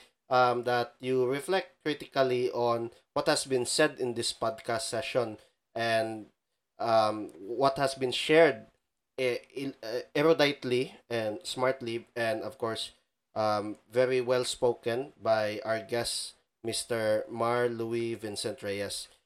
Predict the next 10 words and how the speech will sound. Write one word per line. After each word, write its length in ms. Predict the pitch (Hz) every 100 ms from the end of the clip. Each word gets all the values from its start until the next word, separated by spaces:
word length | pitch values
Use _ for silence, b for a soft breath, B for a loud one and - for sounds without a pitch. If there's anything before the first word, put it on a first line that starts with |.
| _
So 120 | -
thank 300 | 135 143 143
you 100 | 151
again, 300 | 131 120 117
Mar, 220 | 117 110 107
for 240 | - 110
your 160 | 107 104
participation 840 | 104 104 101 - 107 - 104 101
this 400 | 101 95 - -
afternoon. 540 | - 101 110 104 98